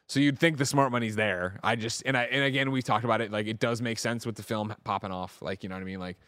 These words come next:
the film has taken Uncharted to new audiences, so it'd be there. And you, I would assume they're making more of those. I don't know if that's confirmed or not, if they're making a second Tom Holland Uncharted, but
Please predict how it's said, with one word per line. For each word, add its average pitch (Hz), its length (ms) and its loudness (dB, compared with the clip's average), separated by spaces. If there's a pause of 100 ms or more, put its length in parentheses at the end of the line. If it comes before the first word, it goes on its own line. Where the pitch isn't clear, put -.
(140)
the 113 60 -2
film 120 260 0
has 107 240 -2
taken 110 280 -2
Uncharted 104 340 -2
to 113 100 -6
new 101 220 -4
audiences, 95 580 -4
so 101 100 -4
it'd 92 140 -4
be 98 120 -4
there. 95 140 -2
And 92 100 -6
you, 90 120 -8 (120)
I 92 120 -2
would 95 120 -6
assume 107 320 -2
they're 95 200 -2 (240)
making 120 320 -2
more 123 200 4
of 151 80 0
those. 165 240 2
I 123 60 2
don't 123 60 0
know 117 60 0
if 98 60 -6
that's 104 160 -4
confirmed 95 360 -6
or 82 100 -8
not, 87 200 -6
if 90 60 -10
they're 87 120 -4
making 87 320 -6
a 87 60 -8
second 87 300 -8
Tom 92 200 -10
Holland 92 300 -6
Uncharted, 87 500 -6
but 92 220 -6